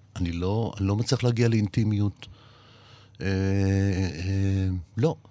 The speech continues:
לא, אין שום דבר שמצליח להרגיע אותי. אני, אני על ה-edge כל הזמן, בהליכות. אני עושה כל יום הליכה של איזה שעתיים כזה בים,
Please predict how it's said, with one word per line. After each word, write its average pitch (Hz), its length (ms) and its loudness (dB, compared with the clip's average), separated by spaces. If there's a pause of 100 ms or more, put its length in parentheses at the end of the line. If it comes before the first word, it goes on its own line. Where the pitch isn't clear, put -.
(260)
לא, 135 240 -2
אין 143 120 2
שום 156 280 0
דבר 143 240 2
שמצליח 139 540 -2
להרגיע 143 280 -2
אותי. 131 220 -6 (720)
אני, 98 360 0
אני 95 200 -2
על 104 100 -2
ה-edge 139 460 0
כל 85 200 0
הזמן, 85 440 -2 (160)
בהליכות. 120 640 2
אני 101 120 0
עושה 107 220 -2
כל 135 200 -4
יום 120 120 0
הליכה 110 380 -6
של 110 160 -6
איזה 92 140 -6
שעתיים 110 460 -4
כזה 98 220 -4
בים, 143 380 -4